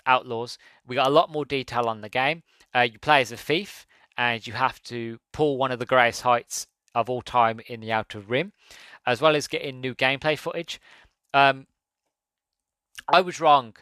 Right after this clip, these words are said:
<laughs> uh, what I said about the Xbox event, um, at the Xbox event about this game. Um,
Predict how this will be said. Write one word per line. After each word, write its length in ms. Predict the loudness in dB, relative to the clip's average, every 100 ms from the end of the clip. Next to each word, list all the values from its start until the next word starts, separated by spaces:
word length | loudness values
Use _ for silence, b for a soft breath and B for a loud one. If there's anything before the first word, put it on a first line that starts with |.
| _
<laughs> 140 | -4
uh, 320 | -2 0 -4
what 260 | 0 4 4
I 100 | 2
said 340 | -2 -4 -4 -8
about 460 | -4 0 0 -2
the 60 | -6
Xbox 420 | -8 -8 -12 -12
event, 380 | -6 -6 -6 -12 b b b _ _
um, 280 | 0 0 -4
at 280 | -2 0 2
the 80 | 2
Xbox 400 | 0 -4 -10 -4
event 260 | -2 -2
about 240 | 2 0 0
this 180 | -6 -2
game. 300 | -2 -2 -6 b b b
Um, 360 | 2 2 2 -4